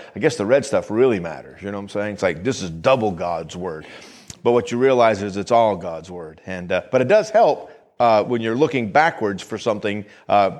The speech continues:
because, just because of the natural highlighting, if you will, sometimes it'll help.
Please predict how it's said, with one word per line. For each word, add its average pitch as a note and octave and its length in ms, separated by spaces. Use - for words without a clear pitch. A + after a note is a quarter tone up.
because, B2 240
just C#3+ 200
because B2 280
of G#2+ 100
the F#2+ 420
natural B2+ 380
highlighting, G#2 580
if G2 120
you G2+ 100
will, G2 160
sometimes G2 460
it'll F#2 120
help. G2 280